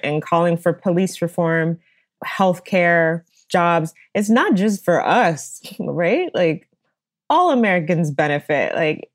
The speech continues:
if I'm protesting against a system of impunity that will kill me, <laughs> right? It's also protesting a system of impunity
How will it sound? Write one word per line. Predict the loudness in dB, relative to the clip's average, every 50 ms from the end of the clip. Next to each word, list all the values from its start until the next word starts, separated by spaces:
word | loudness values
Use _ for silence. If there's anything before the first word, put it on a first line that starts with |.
| _ _ _ _ 0
if | 0 0 0 0 0
I'm | 0 0 0 0 0
protesting | 0 0 0 0 -2 -4 -4 -4 -2 -2 0
against | 0 0 0 0 0 0 -2 -4 -6 -10 -18 _ -20 -20 -20 _ _ _ _ -4
a | -4 -4
system | -4 -4 -4 -4 -4 -2 -2 -2 -2 0 -2 -2 -4 -6 -8 _ _ _ _ _ -2
of | 0 0 2
impunity | 0 0 -2 -2 0 2 2 4 2 2 2 0 0 -2 -4 -6 -10 _ _ _ _ _ _ -4
that | -2 0 2 2 2 2 2 0 -2 -6 _ _ _ _ -4
will | 0 2 2 2 2 0
kill | -2 0 2 2 4 4 2
me, | 2 2 2 2 2 0 0 0 -2 -4 -4 -6 -6 -4 -4 -4
<laughs> | -4 -6 -10 -18 _ -6
right? | -2 -2 0 0 0 -2 -4 _ _ _ _ _ _ _ _ _ _ _ -4
It's | -4 -4 -4 -4 -2
also | 2 2 2 2 2 0 -2 -2 0 0 -2 -6 _ _ _ -8
protesting | -6 -4 -2 -2 -2 -2 -2 -4 -2 -4
a |
system | -4 -4 -6 -6 -4 -4 -4 -2 0 0
of | 0 -2
impunity | -2 -2 -2 -2 -2 -2 0 0 0 0 0 0 -2 -4